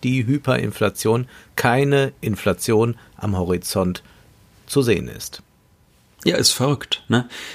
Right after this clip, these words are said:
Speaker 2: Und die Crash-Propheten, die machen's einfach ein bisschen klüger.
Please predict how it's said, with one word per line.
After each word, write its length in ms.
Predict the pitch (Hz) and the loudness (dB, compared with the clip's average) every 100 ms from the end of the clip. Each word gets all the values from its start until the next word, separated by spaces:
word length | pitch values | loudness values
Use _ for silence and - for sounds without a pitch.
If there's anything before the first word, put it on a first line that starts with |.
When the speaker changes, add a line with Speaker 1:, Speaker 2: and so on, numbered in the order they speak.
| - | -2
Speaker 2:
Und 180 | 127 117 | 2 4
die 160 | 110 104 | 2 0
Crash-Propheten, 1000 | - 87 - - - - 131 127 147 135 135 - - - | -2 -4 -4 -8 -8 0 0 2 0 -2 -4 -20 -12 -8
die 240 | 113 113 | -2 -2
machen's 400 | 110 117 135 123 | 0 0 2 2
einfach 320 | - 110 120 117 | 2 0 0 0
ein 100 | 110 | 0
bisschen 260 | - 104 | 0 -2
klüger. 500 | - 143 143 120 147 | 0 2 4 2 0